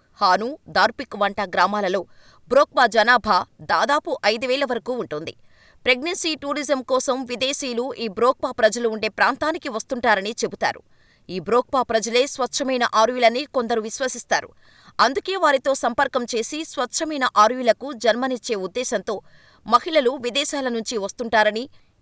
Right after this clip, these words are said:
ఇక్కడ గర్భం దాల్చి వెళ్తుంటారని స్థానికులు చెబుతారు. కానీ బ్రోక్బా ప్రజలు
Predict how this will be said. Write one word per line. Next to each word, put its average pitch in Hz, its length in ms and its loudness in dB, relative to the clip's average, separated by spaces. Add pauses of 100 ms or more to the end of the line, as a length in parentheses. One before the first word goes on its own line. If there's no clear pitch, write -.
ఇక్కడ 254 260 0
గర్భం 233 400 2
దాల్చి 302 340 -2
వెళ్తుంటారని 233 680 0
స్థానికులు 262 540 -2
చెబుతారు. - 480 -6 (440)
కానీ 196 260 0 (380)
బ్రోక్బా 233 400 2
ప్రజలు 233 420 0